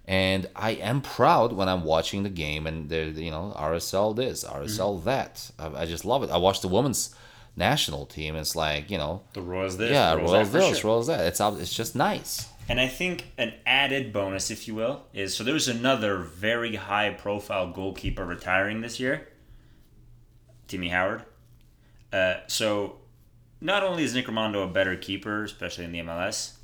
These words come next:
Speaker 2: but he retires better than Timmy Howard, for crying out loud.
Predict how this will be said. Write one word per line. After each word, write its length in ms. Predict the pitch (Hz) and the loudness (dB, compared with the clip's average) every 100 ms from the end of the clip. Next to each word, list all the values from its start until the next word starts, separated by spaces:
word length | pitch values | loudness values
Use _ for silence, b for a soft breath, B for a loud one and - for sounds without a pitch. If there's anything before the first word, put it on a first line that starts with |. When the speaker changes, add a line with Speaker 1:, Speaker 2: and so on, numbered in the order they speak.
| - | -4
Speaker 2:
but 140 | 120 113 | -2 0
he 180 | 143 | 0
retires 800 | 127 127 - - 143 135 92 80 | 2 0 0 0 0 0 -2 -6
better 460 | 80 85 78 78 - - - - - - | -4 -2 0 -2 -6 -16 -20 -20 -20 -20
than 200 | - 90 90 | -8 -6 -4
Timmy 300 | 101 85 78 | -4 -4 -6
Howard, 340 | 80 78 82 | -6 -8 -10
for 120 | - | -10
crying 340 | 85 92 80 78 | -4 -2 -2 -4
out 160 | 78 | -6
loud. 240 | 80 76 | -6 -6